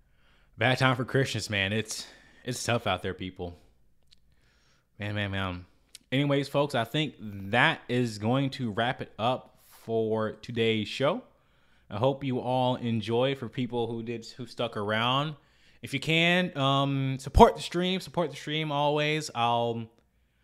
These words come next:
I'll, I'll be, I'll be doing upgrades at some point. I know I ha-, I have a bit of a decent setup,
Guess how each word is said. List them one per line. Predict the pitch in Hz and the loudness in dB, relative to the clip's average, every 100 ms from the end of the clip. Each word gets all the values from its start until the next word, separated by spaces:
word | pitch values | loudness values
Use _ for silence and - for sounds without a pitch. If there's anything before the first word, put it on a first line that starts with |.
| _ | _
I'll, | 123 127 | -4 0
I'll | 131 139 | 2 4
be, | 135 127 | 4 2
I'll | 135 143 | 2 4
be | 143 | 4
doing | 139 139 | 4 2
upgrades | - 147 135 143 135 | 2 0 2 2 2
at | 127 | -2
some | - 143 139 | 0 0 0
point. | - 123 135 135 120 | -2 0 0 -2 -4
I | |
know | 120 135 | -2 0
I | 123 | 0
ha-, | 131 | -2
I | 123 131 | 0 0
have | 139 | 0
a | 123 | -4
bit | 113 101 139 | -2 0 2
of | |
a | 127 | 0
decent | 104 127 139 131 | -4 -6 -4 -6
setup, | - 120 120 123 - | -4 -2 0 -2 -6